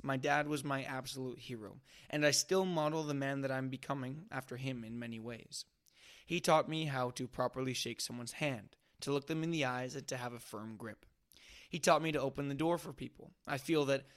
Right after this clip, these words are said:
a lot of my social ability comes from him as well. He is extremely charismatic.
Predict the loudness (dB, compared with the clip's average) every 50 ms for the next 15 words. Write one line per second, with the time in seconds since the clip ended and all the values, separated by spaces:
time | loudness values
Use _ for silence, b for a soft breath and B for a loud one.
0 | B B B 0 2 2 2 2 2 0 0 0 2 2 4 4 2 2 0 0
1 | 0 0 0 -2 -4 -4 -6 -8 -10 -10 -10 -10 -10 -10 -10 -10 -10 -10 -10 -10
2 | -10 -10 -8 -8 -2 0 0 0 0 -2 -6 -14 -18 -12 -6 -4 -2 -2 -2 -2
3 | -4 -4 0 0 0 2 0 0 0 0 -2 -4 -4 -4 -4 -4 -4 -6 -8 -8
4 | -10 -10 -12 -14 -18 -20 -20